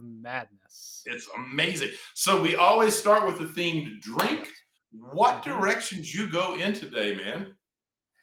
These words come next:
Speaker 1: Okay, so, uh,
Speaker 2: I have
Speaker 1: it
Speaker 2: a
Speaker 1: is
Speaker 2: guess.
Speaker 1: not
Speaker 2: I have a guess. I have a
Speaker 1: Okay,
Speaker 2: guess for you.
Speaker 1: well, okay, wait. I wanna hear your guess before I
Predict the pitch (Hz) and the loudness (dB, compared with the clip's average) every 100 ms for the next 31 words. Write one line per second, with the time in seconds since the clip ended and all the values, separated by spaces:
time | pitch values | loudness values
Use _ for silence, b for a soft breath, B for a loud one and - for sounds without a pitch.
0 | _ _ - 180 202 190 165 147 - 156 | _ _ 2 2 4 4 4 2 2 4
1 | 160 196 269 269 _ b b b b b | 6 8 6 4 _ b b b b b
2 | - 131 135 - - _ - - 147 180 | -2 0 0 -6 -16 _ -20 2 4 6
3 | 165 180 156 - 180 202 139 139 - 139 | 4 4 2 4 2 2 0 -2 0 0
4 | - 107 - - _ 113 165 233 233 180 | 0 -6 -10 -14 _ -2 4 6 8 6
5 | 156 151 107 208 302 262 285 277 214 196 | 4 -4 4 10 10 12 10 10 8 6
6 | 160 - 202 311 302 302 269 208 143 160 | 2 4 4 4 2 2 2 -2 2 2
7 | 127 - - - 139 160 - 202 175 156 | 2 0 -14 -16 -8 -6 -2 0 0 -2